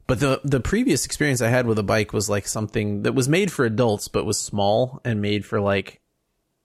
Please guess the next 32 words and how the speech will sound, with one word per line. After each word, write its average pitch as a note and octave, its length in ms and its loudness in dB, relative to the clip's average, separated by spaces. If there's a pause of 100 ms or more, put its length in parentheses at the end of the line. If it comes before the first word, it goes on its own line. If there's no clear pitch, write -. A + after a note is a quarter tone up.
(160)
off-road G#2 500 0
racing G#2 440 -2
and C#3 100 -4
stuff D#3 200 0
like E3+ 160 0
that. F#3+ 220 -2
So - 180 0
that D3 140 2
one F#3+ 160 2
went D3+ 180 0
to - 80 -4
the G#2+ 80 -4
Kidlet. G#2+ 400 -2 (1200)
And, A2 440 2
uh, A2 240 4
this B2+ 220 0
is A#2+ 100 -4
a A#2 40 2
much A2+ 240 0
larger, A2 640 2
bigger G#2 400 0
bike G#2 380 0
with - 220 -4
long G#2 640 0
pedal G#2+ 280 2
stroke. - 600 -2 (840)
I A#2+ 120 2
like A#2+ 260 2
it - 220 -4 (640)
quite C#3 360 0
a C#3+ 60 4
bit. - 400 -4